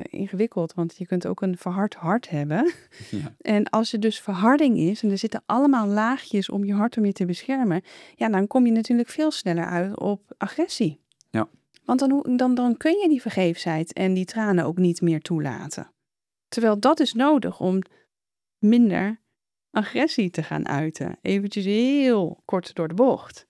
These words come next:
Speaker 1: Daar
Speaker 2: Ja.
Speaker 1: komt het wel op neer.
Speaker 2: Ja. Ja.
Speaker 1: En, ehm,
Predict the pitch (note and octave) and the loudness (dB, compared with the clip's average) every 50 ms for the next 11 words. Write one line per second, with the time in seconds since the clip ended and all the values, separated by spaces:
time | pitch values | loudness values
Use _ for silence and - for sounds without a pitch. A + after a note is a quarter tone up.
0 | _ _ - G3+ A3 A3+ D4+ D4+ C4+ A#3+ G#3 A3+ C#4+ F4 E4+ F#3+ E3+ F#3 A3 C#4 | _ _ -8 -6 -2 2 2 2 2 2 0 2 2 2 2 2 2 2 4 4
1 | D4 A3+ G2 - C#3 - G#2 A2 A#2 - _ _ _ _ _ _ _ _ _ _ | 4 2 0 -6 -8 -4 -4 -4 -4 -4 _ _ _ _ _ _ _ _ _ _
2 | _ _ _ _ _ - - A2 A2 - - - - - - - - - - - | _ _ _ _ _ -8 -6 -6 -6 -6 -10 -20 -20 -20 -20 -20 -20 -20 -20 -20
3 | _ - B3 A#3 A#3 A3+ A3+ - - _ _ _ _ _ _ _ _ - G#3 A3 | _ -2 0 2 4 4 2 0 -2 _ _ _ _ _ _ _ _ -6 -4 -2
4 | G#3+ G#3 G#3 G#3 G3+ G3+ G3+ G3+ G3+ | -2 0 0 0 2 2 0 0 -2